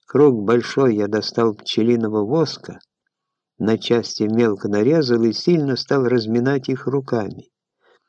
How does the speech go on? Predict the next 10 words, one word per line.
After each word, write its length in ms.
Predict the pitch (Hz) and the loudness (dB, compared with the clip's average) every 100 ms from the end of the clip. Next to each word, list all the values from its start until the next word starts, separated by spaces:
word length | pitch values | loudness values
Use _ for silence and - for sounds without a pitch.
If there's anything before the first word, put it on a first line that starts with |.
| _ _ _ _ _ _ - | _ _ _ _ _ _ -2
Быстро 480 | 123 175 - 143 | 2 2 2 2
воск 440 | 127 139 123 - - | 4 4 2 -2 0
размягчился 840 | 117 104 120 113 - 151 127 - | 0 2 -2 -2 -2 -2 0 0
от 140 | 113 95 | -2 -2
силы, 460 | - 107 92 76 - _ _ _ _ _ _ | -2 -2 0 -4 -8 _ _ _ _ _ _
с 140 | - | -8
какой 400 | - 104 113 101 | -2 2 4 4
его 240 | 98 107 110 | 2 0 2
мял 300 | 117 110 92 | 0 0 -2
я, 240 | 92 80 | -6 -10